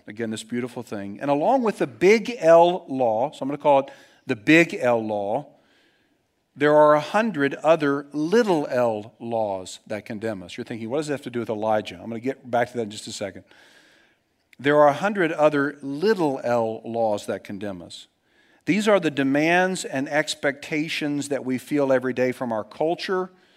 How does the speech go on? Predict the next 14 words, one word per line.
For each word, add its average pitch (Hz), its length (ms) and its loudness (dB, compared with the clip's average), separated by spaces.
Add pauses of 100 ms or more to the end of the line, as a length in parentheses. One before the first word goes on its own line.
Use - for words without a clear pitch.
(260)
from 135 200 -2
those 143 320 2
around 139 520 2
us, 180 280 2
and 143 220 -6
even 190 580 -6 (280)
from 147 240 -4
ourselves. 143 800 -4 (800)
Little 220 460 4
L 143 360 6
laws 127 600 2 (200)
show 147 340 0
up 151 180 6
everywhere. 117 640 -4